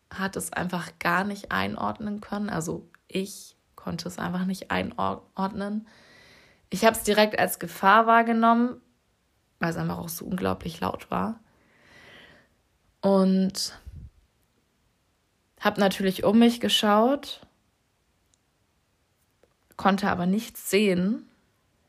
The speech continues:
Und aus meiner Intuition heraus habe ich nach oben geschaut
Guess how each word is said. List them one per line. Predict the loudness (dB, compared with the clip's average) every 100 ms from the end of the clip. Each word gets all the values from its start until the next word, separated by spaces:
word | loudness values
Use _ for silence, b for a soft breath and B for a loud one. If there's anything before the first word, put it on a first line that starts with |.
| _ _ _ _ _ _ _ _ _ _
Und | -2 0 0 -4 -6 -10 -14 -14 _ _ _ _ _ _ _ _ _ _ _ _ _ _ _ _
aus | -4 -4 -4 0
meiner | 2 2 2 0
Intuition | -4 -4 -6 -6 -10 -2 2 4 4
heraus | 2 2 2 2 0 -4 -10 -20 -20 -10
habe | -6 -4
ich | -4 -4
nach | -6 -4
oben | 0 2 4 2
geschaut | 0 -2 -2 -2 0 -2 -6